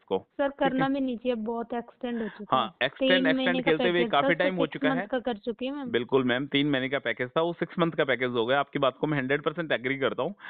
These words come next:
Speaker 1: ठीक
Speaker 2: हाँ
Speaker 1: है।
Speaker 2: जी।
Speaker 1: तो आप थोड़ा सा पेशेंस और बना के रखें, कंपनी के विचारों को सुने, देखें। ऐसा
Speaker 2: हम्म।
Speaker 1: जरूरी नहीं है कि मिस्टर ऐश हुफारे थ्री सिक्सटी में आ गए तो आप अगले वीक ही आएंगे, ऐसा कुछ नहीं है।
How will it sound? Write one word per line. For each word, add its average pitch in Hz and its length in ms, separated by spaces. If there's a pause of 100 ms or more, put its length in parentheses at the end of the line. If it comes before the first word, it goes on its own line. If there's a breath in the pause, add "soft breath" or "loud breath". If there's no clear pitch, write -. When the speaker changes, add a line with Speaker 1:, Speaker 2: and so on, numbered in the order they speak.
(240 loud breath)
Speaker 1:
ठीक 170 100
Speaker 2:
हाँ 254 60
Speaker 1:
है। 214 140
Speaker 2:
जी। 220 80
Speaker 1:
तो - 300
आप 139 240
थोड़ा 160 160
सा 175 100
पेशेंस 160 320 (120)
और 151 220
बना 160 240
के 156 100
रखें, 165 340 (160)
कंपनी 147 340
के 160 80
विचारों 143 360
को 160 120
सुने, 147 360
देखें। 139 440 (460 loud breath)
ऐसा 127 200
Speaker 2:
हम्म। 262 80
Speaker 1:
जरूरी 190 300
नहीं 185 220
है 202 80
कि 196 140
मिस्टर 180 240
ऐश 147 260
हुफारे 160 280
थ्री 156 180
सिक्सटी 165 320
में 165 120
आ 143 80
गए 151 180
तो 180 80
आप 156 140
अगले 156 220
वीक 165 240
ही 156 60
आएंगे, 131 260
ऐसा 160 160
कुछ 180 220
नहीं 120 140
है। 92 120